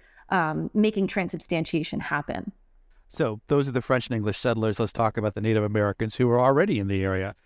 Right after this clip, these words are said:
Speaker 2: Now, you talked about, uh, in, in your article, you talk about two tribes. You focus on two tribes in particular,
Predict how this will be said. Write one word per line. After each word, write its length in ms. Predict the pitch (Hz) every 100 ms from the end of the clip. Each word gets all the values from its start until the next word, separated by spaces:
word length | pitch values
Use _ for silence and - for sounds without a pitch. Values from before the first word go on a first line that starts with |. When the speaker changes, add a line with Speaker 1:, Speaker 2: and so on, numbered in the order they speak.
| - -
Speaker 2:
Now, 80 | 156
you 140 | 160
talked 320 | - 226 233
about, 300 | 214 180 160 -
uh, 240 | 135 123
in, 240 | 165 185 180 _ -
in 140 | 226
your 180 | 185 156 -
article, 320 | 165 156 135
you 80 | 113
talk 220 | 139 131
about 200 | 117 110 -
two 160 | 175
tribes. 300 | - 127 120
You 60 | 135
focus 260 | 196 175
on 100 | 123
two 100 | 107
tribes 240 | 147 123 107
in 60 |
particular, 480 | 104 - 117 117 101